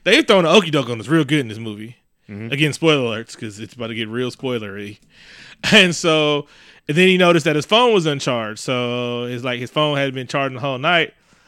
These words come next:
Speaker 1: And then he comes back and his phone wasn't charged again. He blamed the, the nurse, I mean, the, uh, the maid lady.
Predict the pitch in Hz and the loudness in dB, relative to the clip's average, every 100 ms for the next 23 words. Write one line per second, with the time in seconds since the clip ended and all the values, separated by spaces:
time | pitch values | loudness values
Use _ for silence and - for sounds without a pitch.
0 | _ - 131 139 127 143 120 147 147 131 | _ -10 -6 -6 -4 -6 -4 -2 -2 -6
1 | - 139 135 120 143 123 120 165 165 147 | -6 -4 -4 -6 -6 -6 -4 -2 -2 -4
2 | 123 131 127 123 113 113 110 117 139 160 | -6 -8 -8 -8 -10 -12 -14 -6 -2 -2
3 | 151 135 127 131 123 120 120 117 113 98 | -2 -6 -6 -6 -6 -8 -8 -8 -10 -14
4 | - - 127 175 185 165 131 135 127 127 | -16 -12 0 4 6 4 0 -4 -4 -8
5 | 143 | -12